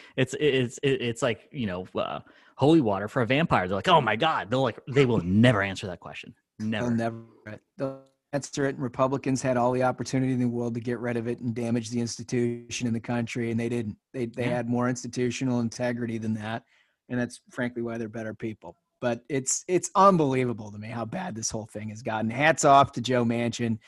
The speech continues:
Speaker 2: and Kyrsten Sinema. I saw her bouncing around with, uh, Cornyn down at the border, uh, during the break last week, and she was strong, man. She, she, they asked her point blank whether she was gonna get rid of the filibuster, and she just said flat no.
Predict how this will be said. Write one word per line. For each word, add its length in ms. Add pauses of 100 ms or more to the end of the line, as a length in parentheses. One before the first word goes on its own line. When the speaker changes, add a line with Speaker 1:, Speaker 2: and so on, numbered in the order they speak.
(220)
Speaker 2:
and 200
Kyrsten 360
Sinema. 400
I 80
saw 240
her 100
bouncing 500
around 380
with, 320
uh, 460 (440)
Cornyn 440
down 160
at 100
the 60
border, 520 (180)
uh, 260
during 280
the 60
break 400
last 380
week, 320 (600)
and 140
she 140
was 160
strong, 400
man. 240
She, 320
she, 260
they 160
asked 300
her 100
point 300
blank 260
whether 220
she 140
was 100
gonna 160
get 160
rid 100
of 80
the 60
filibuster, 500
and 100
she 120
just 160
said 160
flat 260
no. 320